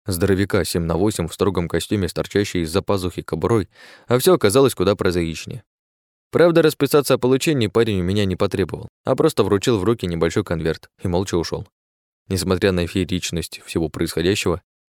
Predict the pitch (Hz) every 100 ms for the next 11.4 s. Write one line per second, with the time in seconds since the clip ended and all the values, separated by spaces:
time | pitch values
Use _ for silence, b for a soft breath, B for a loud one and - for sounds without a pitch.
0 | _ 104 127 160 - 139 160 120 98 98
1 | 131 - _ - 110 123 - 123 123 117
2 | 98 87 85 - 65 110 - _ _ -
3 | 101 95 101 101 95 82 78 80 - 95
4 | 101 - - 120 104 85 _ 104 95 101
5 | 104 80 - - - _ _ - 95 95
6 | 92 - 98 90 87 98 95 82 - 80
7 | 107 - 82 85 82 90 85 - 87 107
8 | 90 82 - - _ _ _ _ _ -
9 | 95 95 101 120 180 180 - 135 139 135
10 | 120 123 123 131 117 85 87 92 95 87
11 | 82 85 80 -